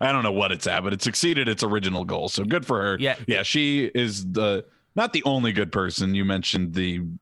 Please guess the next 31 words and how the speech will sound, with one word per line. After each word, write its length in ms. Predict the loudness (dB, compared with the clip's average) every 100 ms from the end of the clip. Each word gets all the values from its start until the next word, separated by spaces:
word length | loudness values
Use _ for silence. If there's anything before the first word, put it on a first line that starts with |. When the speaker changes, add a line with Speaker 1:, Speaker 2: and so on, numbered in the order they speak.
| _ -2
Speaker 1:
older 480 | 0 2 0 0
Jewish 380 | -2 0 0 0
woman 460 | -2 -2 -2 -2 0
later 240 | 0 0
in 80 | -2
the 80 | -2
movie 200 | -2 -2
and 80 | 0
Speaker 2:
Judith, 280 | 0 0
Speaker 1:
stuff. 320 | 0 -2 -4 -2
Speaker 2:
yeah, 360 | 0 0 -2 -2
who 120 | 0
is, 200 | 0 0
who 60 | 0
is 40 |
Speaker 1:
Yeah. 200 | 2 2 0
Speaker 2:
just 240 | -2 -6 -6
wonderful. 760 | -2 0 0 -2 -2 -2 -4 -8 _ _ _ _ -4
Um, 520 | 0 0 0 0 -2 -8 _ _ _ _ _
and, 380 | -2 0 -2 -4 -10 _ _
uh, 100 | -10 -10 -12 -20 _ -2
but 220 | -2 0
yeah, 200 | 0 0
Janice, 640 | 0 0 0 0 -2 -8 -10
uh, 300 | -12 -8 -8
my 380 | -4 -2 0 0
understanding 460 | 0 0 0 0 0
is 100 | -2
that 200 | -2 -2
the, 200 | -2 0
the 240 | -2 -2